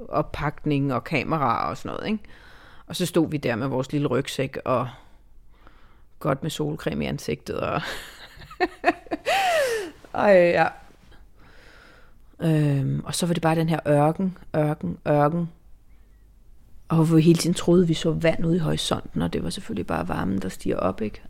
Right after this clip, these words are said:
Og det, så det virkede sådan meget øde, og nogle gange så kunne man se på det her sådan midter-, midterrabatsværn, at det var smadret, og så pludselig kunne man se, at der havde været et luftangreb, der var et kæmpe krater, man skulle køre udenom og sådan noget.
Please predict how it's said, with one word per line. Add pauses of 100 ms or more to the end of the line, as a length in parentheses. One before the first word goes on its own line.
(300)
Og
det,
så
det
virkede
sådan
meget
øde,
og
nogle
gange
så
kunne
man
se
på
det
her
sådan (260)
midter-,
midterrabatsværn, (540)
at
det
var
smadret,
og
så
pludselig
kunne
man
se,
at
der
havde
været
et
luftangreb,
der
var
et
kæmpe
krater,
man
skulle
køre
udenom
og
sådan
noget.